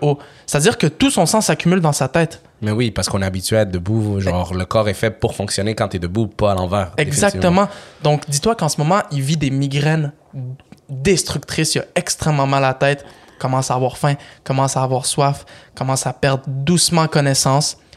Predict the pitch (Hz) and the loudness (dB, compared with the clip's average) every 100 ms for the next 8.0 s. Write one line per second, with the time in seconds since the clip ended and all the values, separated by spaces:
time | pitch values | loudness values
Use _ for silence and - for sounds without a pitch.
0 | _ 151 139 139 180 175 143 147 143 147 | _ 0 2 2 2 2 2 4 4 4
1 | 240 - - - - - - - 170 220 | 4 2 -4 -18 -20 -20 -12 0 0 2
2 | 269 214 226 226 220 208 170 147 165 151 | 2 2 2 2 2 2 2 0 -2 -2
3 | 127 - - - 151 180 226 214 185 170 | -4 -8 -10 -8 2 4 4 4 4 4
4 | 180 180 - 143 139 139 147 147 135 131 | 4 2 2 2 4 2 4 2 4 0
5 | - - - 143 170 165 - 147 - 139 | -2 -2 0 4 6 6 4 2 2 2
6 | 135 135 - 196 - - - - 147 170 | 2 2 0 -4 -6 -20 -6 0 2 2
7 | 196 254 - 147 131 151 143 160 165 - | 4 2 2 0 0 0 4 4 2 -4